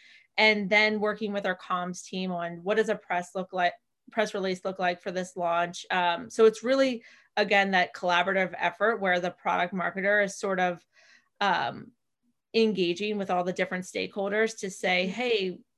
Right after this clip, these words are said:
Speaker 1: you know, Mental Health Awareness Month is in May. Can we do something around this product then? Or can we run a campaign to business leaders who might be struggling with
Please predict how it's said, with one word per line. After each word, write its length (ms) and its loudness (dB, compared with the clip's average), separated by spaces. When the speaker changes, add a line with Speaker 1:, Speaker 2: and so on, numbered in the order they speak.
Speaker 1:
you 160 -4
know, 420 0
Mental 360 2
Health 260 0
Awareness 420 -2
Month 300 -4
is 500 -6
in 220 0
May. 360 0
Can 220 -6
we 120 -2
do 160 -4
something 440 -4
around 280 0
this 180 -4
product 500 -2
then? 520 -2
Or 280 2
can 180 -6
we 140 -2
run 240 -2
a 60 -4
campaign 640 -6
to 260 0
business 380 -4
leaders 460 -6
who 120 -8
might 220 -6
be 80 -8
struggling 500 -6
with 120 -12